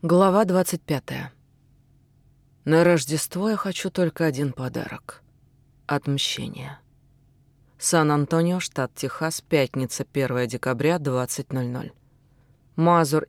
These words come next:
и Палмер подъехали к тускло освещённому оптовому складу через десять минут после звонка Вильяма. Угнанная машина стояла в самом дальнем конце стоянки, наискосок, передом к деревьям.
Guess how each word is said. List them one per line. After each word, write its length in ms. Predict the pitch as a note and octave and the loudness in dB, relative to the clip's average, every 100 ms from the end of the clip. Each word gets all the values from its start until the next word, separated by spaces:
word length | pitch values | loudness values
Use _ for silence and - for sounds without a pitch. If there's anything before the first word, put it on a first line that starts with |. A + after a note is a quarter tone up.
| - | -2
и 100 | D3 | -2
Палмер 540 | - G#3 F3 B2+ A#2+ - - | 0 0 2 0 -4 -12 -2
подъехали 540 | G3 F3 F#3 G3 G3 | 2 4 4 4 2
к 100 | F3 | 2
тускло 460 | - G3 - - E3+ | 2 -2 -2 2 2
освещённому 1000 | - D#3+ - D#3 - - G3+ D#3+ C3+ C3+ | 2 -2 0 -2 -2 -2 0 2 2 0
оптовому 540 | F#3+ F3+ - G#3 F#3+ F#3 | -2 -4 0 0 2 -2
складу 480 | - E3+ D3+ B2 B2+ | -2 0 2 2 0
через 280 | - D3 | 0 0
десять 320 | B2 D3 C3 D#3+ | 2 0 0 0
минут 320 | D#3 G3 - | 2 0 -2
после 280 | F3+ - C#3 | -6 -2 -2
звонка 400 | C3 B2+ - C#3 | 0 -2 -4 -4
Вильяма. 540 | A#2+ G#2 A#2 G#2+ - _ _ _ - _ | -4 -6 -8 -10 -14 _ _ _ -20 _
Угнанная 480 | G3 E3 D3+ C#3+ C#3 | 4 6 6 6 4
машина 500 | C#3+ - G#3+ D#3+ A#2+ - - | 2 0 -2 -4 -4 -10 -14
стояла 460 | - G#3 G#3 G3 | 0 2 4 4
в 60 | F3 | 2
самом 360 | F#3 E3+ E3 | 2 2 4
дальнем 360 | D3+ D#3+ E3+ G3 | 4 4 4 0
конце 340 | - C#3 - | -2 -2 -2
стоянки, 680 | C#3 - F3+ E3 A#2 - - - - | -4 0 0 0 -2 -6 -12 -12 -10
наискосок, 800 | - G3 G3 - F#3+ - A#2+ - - - _ | -2 0 0 -2 -4 -2 -4 -6 -18 -20 _
передом 480 | F#3 F3 F#3 F#3+ G3 | 6 6 4 2 0
к 60 | |
деревьям. 640 | D3 D#3 B2 A2 A2+ B2 | 2 2 2 0 -4 -6